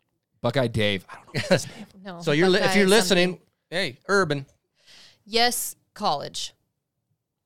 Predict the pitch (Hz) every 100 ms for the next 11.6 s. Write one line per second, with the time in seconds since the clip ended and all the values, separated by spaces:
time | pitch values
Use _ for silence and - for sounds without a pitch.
0 | _ _ 185 180 170 165 156 - 143 -
1 | _ _ _ _ _ _ _ _ _ _
2 | - - 240 104 101 107 160 101 - _
3 | _ _ _ _ _ _ _ _ _ _
4 | _ _ _ _ 117 165 160 139 - 107
5 | 90 - 101 202 185 139 139 131 120 _
6 | _ _ 123 127 127 120 120 107 120 117
7 | 120 110 107 110 104 - - 110 113 104
8 | 98 95 _ _ _ - 311 285 - 220
9 | 196 196 - 190 175 180 196 185 180 247
10 | 247 208 226 214 - 196 - 202 190 185
11 | 165 165 175 165 143 143